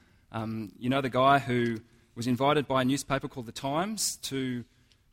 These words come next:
uh, write, along with a number of eminent authors, on the topic of what is wrong with the world. And you know the story. He writes this, this brief response. He just says, "Dear sirs, what's wrong with the world today?" He says, "I am.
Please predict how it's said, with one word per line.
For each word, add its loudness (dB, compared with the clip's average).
uh, -4
write, 0
along -2
with -2
a -2
number 0
of -8
eminent -6
authors, -6
on -2
the -2
topic -8
of -4
what -2
is -2
wrong 0
with 0
the -2
world. -4
And -6
you 0
know 2
the -6
story. -4
He -4
writes 0
this, -2
this -8
brief -4
response. -6
He -10
just -10
says, -12
"Dear -4
sirs, -8
what's -8
wrong -4
with -4
the -6
world -6
today?" -6
He -20
says, -8
"I -4
am. -10